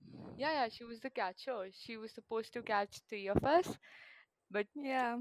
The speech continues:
Speaker 1: uh, unfortunately, she couldn't. <laughs>
Speaker 2: <laughs> Unfortunately. No, the thing is, my shoes were annoying, okay? Like,
Speaker 1: Yeah,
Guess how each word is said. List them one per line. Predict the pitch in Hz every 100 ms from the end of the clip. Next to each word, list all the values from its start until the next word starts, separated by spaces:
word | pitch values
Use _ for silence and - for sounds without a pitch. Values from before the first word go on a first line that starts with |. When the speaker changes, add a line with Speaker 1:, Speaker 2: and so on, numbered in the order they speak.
| 254
Speaker 1:
uh, | 202 -
unfortunately, | 208 208 - 202 202 - 240 247 233 262 262 269 277 269 - -
she | - 196
couldn't. | - 220 - - - 175 -
<laughs> | - _ _ _ _ _ _ 226
Speaker 2:
<laughs> | - - - 403 - -
Unfortunately. | 294 294 302 277 262 285 285 302 - 320 330 285 277 -
No, | 403 381 - 285
the | 392
thing | 392 415 480
is, | 453
my | 381
shoes | - 302 277 339 311 349 415 403
were | 370 339 294
annoying, | 269 254 233 220 226
okay? | 208 - 190 208
Like, | 214 208 - - - -
Speaker 1:
Yeah, | - 180